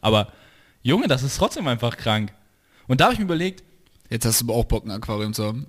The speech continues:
Speaker 1: Nein,
Speaker 2: <laughs>
Speaker 1: niemals. Das ist viel zu viel Aufwand. Er muss sich doch richtig drum kümmern und so.
Speaker 2: Ja,
Speaker 1: Und
Speaker 2: ich weiß. Ich hatte
Speaker 1: Aber
Speaker 2: früher auch eins.
Speaker 1: Echt?
Speaker 2: Ja. Aber, aber mit weniger exotischen Fischen und mit weniger
Speaker 1: Okay.
Speaker 2: Enthusiasmus
Speaker 1: Hast du
Speaker 2: meiner
Speaker 1: da auch,
Speaker 2: Seite.
Speaker 1: hast du da auch so viel Geld ausgegeben?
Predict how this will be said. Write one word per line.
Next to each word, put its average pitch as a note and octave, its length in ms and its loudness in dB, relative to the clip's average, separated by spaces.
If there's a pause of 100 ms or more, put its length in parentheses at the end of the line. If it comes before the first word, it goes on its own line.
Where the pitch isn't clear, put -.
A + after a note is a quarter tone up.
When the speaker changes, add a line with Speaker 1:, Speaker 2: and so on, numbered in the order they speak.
Speaker 1:
Nein, E3 680 2
Speaker 2:
<laughs> - 40 -2
Speaker 1:
niemals. D3+ 420 6
Das B2 100 -2
ist - 40 -6
viel D#3 80 0
zu B2 100 -4
viel A#2+ 120 2
Aufwand. G2+ 420 -2
Er A#2 100 0
muss D#3 120 6
sich - 100 -4
doch B2+ 140 0
richtig A#2 200 -8
drum A2+ 180 -6
kümmern B2+ 320 2
und A#2 100 2
so. A2 300 0
Speaker 2:
Ja, G#2 320 4
Speaker 1:
Und G#2 40 0
Speaker 2:
ich G2+ 140 -4
weiß. G#2 360 -4 (140)
Ich C3 80 -6
hatte D#3 120 2
Speaker 1:
Aber - 80 -2
Speaker 2:
früher F3+ 160 4
auch D3 140 0
eins. G2+ 340 -8 (140)
Speaker 1:
Echt? E3 320 -4 (140)
Speaker 2:
Ja. G#2 280 -2 (480)
Aber, G#2 560 2
aber G#2+ 340 -2
mit G#2 300 -2
weniger A2+ 280 2
exotischen A2 540 -4
Fischen A2 380 -2
und G#2 160 -6
mit G#2+ 240 -2
weniger G#2 480 0 (340)
Speaker 1:
Okay. B2+ 200 -2
Speaker 2:
Enthusiasmus A#2 840 0 (160)
Speaker 1:
Hast A#2+ 120 0
du A2+ 40 2
Speaker 2:
meiner - 80 4
Speaker 1:
da - 20 4
auch, D#3+ 80 4
Speaker 2:
Seite. G2+ 200 0
Speaker 1:
hast - 120 -2
du C#3+ 60 -2
da C#3 60 0
auch D3+ 100 -2
so - 100 -6
viel C#3 60 -4
Geld C#3+ 160 -2
ausgegeben? D3 420 -8